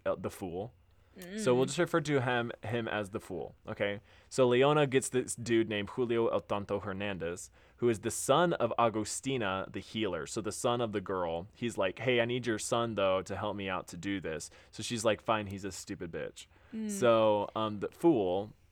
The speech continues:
Speaker 1: um, uh, Julio, goes with Leona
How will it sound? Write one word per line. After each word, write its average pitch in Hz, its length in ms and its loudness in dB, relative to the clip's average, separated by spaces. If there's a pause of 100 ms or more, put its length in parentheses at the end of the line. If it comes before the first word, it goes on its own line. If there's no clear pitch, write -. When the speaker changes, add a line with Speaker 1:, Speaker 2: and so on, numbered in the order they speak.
(160)
Speaker 1:
um, 95 400 -4 (320)
uh, 95 200 0
Julio, 95 600 -2 (520)
goes 139 420 6
with 139 120 -2
Leona 110 640 -2